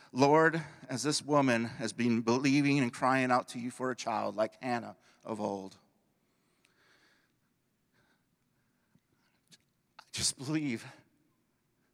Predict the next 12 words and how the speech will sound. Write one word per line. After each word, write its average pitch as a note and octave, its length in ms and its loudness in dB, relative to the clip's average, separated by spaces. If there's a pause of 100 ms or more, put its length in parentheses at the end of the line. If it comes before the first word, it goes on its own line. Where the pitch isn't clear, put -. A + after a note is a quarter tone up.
(1200)
that B2 120 -6
there's C3 180 -2
a G#2+ 60 -6
son." G#2+ 440 -6 (1160)
And A2 120 -14
her, A#2+ 120 -2 (120)
she C#3+ 160 -8
said, - 240 -10
"Son." G#2 360 -8 (2000)
And B2+ 100 -6
we're B2 80 -2
like, A#2 220 0